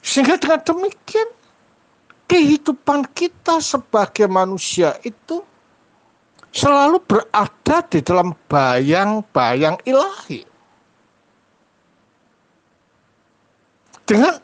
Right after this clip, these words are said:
adanya bayang-bayang ilahi di dalam kehidupan kita sebagai manusia, maka kita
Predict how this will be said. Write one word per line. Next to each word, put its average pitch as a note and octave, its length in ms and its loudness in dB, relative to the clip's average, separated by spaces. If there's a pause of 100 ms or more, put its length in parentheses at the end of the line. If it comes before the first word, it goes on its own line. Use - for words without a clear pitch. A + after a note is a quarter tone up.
(120)
adanya G#3+ 480 0
bayang-bayang E3+ 920 0
ilahi G3 600 0
di - 160 -6
dalam D#3 240 -2 (400)
kehidupan D#3+ 960 0
kita B3 400 -4
sebagai D#3+ 560 -4
manusia, B2 800 -4 (2750)
maka D#4+ 640 -2 (1400)
kita E4+ 800 -2